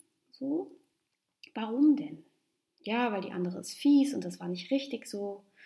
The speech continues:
Und dann fing dieses spannende Gefühl der, ja, des Mitgefühls an, sich die Frage zu stellen, „Okay,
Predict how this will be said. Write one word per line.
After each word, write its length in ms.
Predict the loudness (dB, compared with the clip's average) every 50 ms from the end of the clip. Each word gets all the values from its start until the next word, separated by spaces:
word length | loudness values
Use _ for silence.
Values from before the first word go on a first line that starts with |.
| -20 -20 -20 -20 -20 -20 _ _ _
Und 120 | -10 -4 -2
dann 180 | 0 0 0 0
fing 200 | 0 -2 -4 -2
dieses 480 | -2 -4 -4 -4 -6 -8 -10 -16 _ _
spannende 500 | -16 -14 -10 -6 -4 -4 -2 -4 -4 -4
Gefühl 640 | -6 -8 -10 -10 -14 -12 -10 -8 -6 -4 -4 -4 -6
der, 440 | -6 -6 -6 -4 -4 -4 -4 -4 -6 -10 -14 _ _ -20 _ _ _ _ _ _ _ _ _ _ _ _ _ _ _ _ _ -6
ja, 140 | -4 -4 -2
des 160 | -4 -4 -2
Mitgefühls 680 | -2 -4 -4 -4 -12 -12 -12 -12 -10 -10 -10 -10 -12
an, 180 | -18 -18 -18 -20 _ _ _ _ _
sich 160 | _ -20 -20 _
die 100 | -18 -18
Frage 400 | -14 -8 -6 -4 -4 -4 -4 -6
zu 160 | -8 -10 -12
stellen, 400 | -12 -10 -8 -10 -8 -8 -8 -10
„Okay, 440 | -10 -10 -8 -6 -6 -6 -8 -10 -18